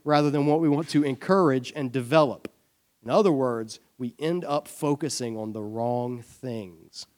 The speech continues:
So what should guide a Christian sexual ethic is not,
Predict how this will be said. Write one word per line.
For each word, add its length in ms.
So 160
what 140
should 380
guide 480
a 60
Christian 360
sexual 440
ethic 460
is 160
not, 420